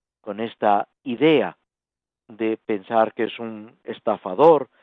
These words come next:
alguien que quiere extorsionarlos o engañarlos, se quedan sorprendidos. Y aquí los dejamos nosotros para seguir con la narración, si Dios quiere,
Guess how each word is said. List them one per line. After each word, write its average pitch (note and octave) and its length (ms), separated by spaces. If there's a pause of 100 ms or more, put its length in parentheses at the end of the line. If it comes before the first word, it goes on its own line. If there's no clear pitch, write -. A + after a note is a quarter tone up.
(200)
alguien B2+ 360
que A#2+ 140
quiere B2+ 460 (220)
extorsionarlos B2 1120 (200)
o D3+ 120
engañarlos, A2+ 760 (500)
se G#2 80
quedan A#2+ 440 (420)
sorprendidos. F2+ 880 (560)
Y C#3+ 100
aquí E3 500
los G#2+ 220
dejamos G#2+ 520 (240)
nosotros F3 680 (760)
para A#2+ 380 (600)
seguir D3 440
con G2+ 180
la F#2 140
narración, G2+ 680 (480)
si G2+ 80
Dios A2 300
quiere, G2 360